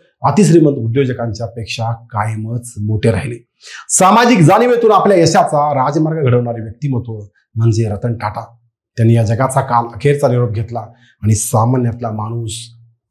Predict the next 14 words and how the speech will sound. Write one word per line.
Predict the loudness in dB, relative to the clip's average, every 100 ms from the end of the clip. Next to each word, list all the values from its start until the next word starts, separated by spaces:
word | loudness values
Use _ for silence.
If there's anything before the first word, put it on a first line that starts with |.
| _ _
सुद्धा | -2 2 2 2 -4
हळहळला. | -10 -6 -2 0 -2 -6 -14 _ _ _ _ _ _
अशा | 0 2
या | 4
माणसातल्या | 4 4 2 0 -2 -2
देवाची | 0 0 -2 -6
गोष्ट | -6 -6 -6 -10 _ _ -4
आपण | 0 2
आजच्या | 0 -2 0
या | 2
बोलबिंदाच्या | 2 0 0 0 -2 -6 -8
भागात | -6 -6 -6 -8
जाणून | -8 -8 -10
घेऊ. | -18